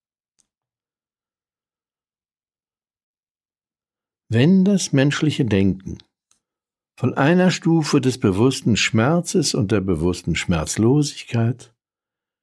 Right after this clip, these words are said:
des Leides und der Freude zu einer anderen übergeht, von Furcht zur Hoffnung und vom Glauben zum Verständnis,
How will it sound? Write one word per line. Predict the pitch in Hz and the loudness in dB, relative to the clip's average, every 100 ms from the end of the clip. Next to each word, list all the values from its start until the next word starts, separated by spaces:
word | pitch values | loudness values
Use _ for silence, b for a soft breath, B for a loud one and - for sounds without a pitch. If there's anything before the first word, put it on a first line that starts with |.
| _ _ - | _ _ -6
des | 95 - | -4 0
Leides | 101 113 131 139 147 | 2 2 2 0 0
und | 110 | 0
der | 95 | -2
Freude | 90 110 107 113 120 139 127 - | 0 0 2 0 0 -2 -4 -4
zu | - | -2
einer | 104 110 120 | 0 2 0
anderen | - 139 156 123 85 82 | 0 0 2 2 0 -2
übergeht, | 78 76 78 - - 87 _ _ _ _ _ _ _ _ | -4 -6 -6 -8 -12 -14 _ _ _ _ _ _ _ _
von | - 101 | -4 -2
Furcht | - 165 185 - - - | 2 2 2 -4 -20 -4
zur | 113 101 | -2 2
Hoffnung | 143 170 165 50 - - _ _ _ _ _ _ _ _ | 0 0 -4 -6 -8 -18 _ _ _ _ _ _ _ _
und | - 95 | -4 0
vom | 104 95 | 2 2
Glauben | 101 113 139 131 107 | 2 2 2 2 0
zum | 113 101 | -2 -2
Verständnis, | 92 - - 190 180 - - - - | -4 -6 -4 -4 -4 -10 -12 -14 -18